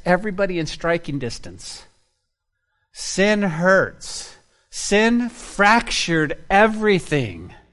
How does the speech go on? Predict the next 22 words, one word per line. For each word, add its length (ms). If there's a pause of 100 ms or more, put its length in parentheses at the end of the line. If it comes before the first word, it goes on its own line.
(1300)
And 100
what 140
we 140
don't 260
realize 560
is 160
when 140
Adam 260
and 100
Eve 440 (1080)
took 260
of 140
that 200
fruit, 380 (1400)
it 200
fractured 920 (260)
everything, 760
and 80
it 120
fractured 460
the 80
world. 540